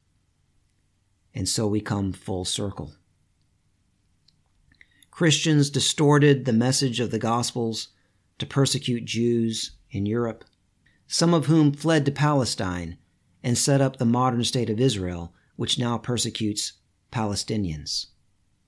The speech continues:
even Christian Palestinians. It's been almost twenty years since I visited Palestine.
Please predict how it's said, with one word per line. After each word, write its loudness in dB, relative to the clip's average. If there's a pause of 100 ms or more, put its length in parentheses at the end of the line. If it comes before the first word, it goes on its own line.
(160)
even -2
Christian -6
Palestinians. -10 (1700)
It's 2
been 2
almost 2
twenty -2
years 4
since -4
I -2
visited -4
Palestine. -8